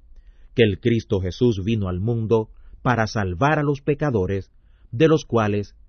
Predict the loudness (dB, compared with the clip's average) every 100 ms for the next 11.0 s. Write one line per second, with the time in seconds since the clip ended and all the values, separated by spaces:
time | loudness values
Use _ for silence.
0 | _ 0 0 2 0 0 -2 -2 -4 -4
1 | -6 -8 -14 -20 -20 -20 -20 -20 -20 -20
2 | 2 6 6 6 6 6 4 2 4 2
3 | 2 0 0 2 2 0 -2 0 0 -2
4 | -2 -2 -6 -10 -18 -20 -20 -2 2 2
5 | 2 0 -2 0 0 0 -6 -6 -2 2
6 | 2 0 -14 -20 -18 -4 -4 -2 0 -2
7 | 0 -2 -2 -6 -2 0 0 -2 -2 -2
8 | -4 -8 -18 -20 -18 2 4 6 4 0
9 | -2 0 0 0 -2 -4 -8 -8 -14 -20
10 | -20 -4 -2 0 0 0 0 0 2 2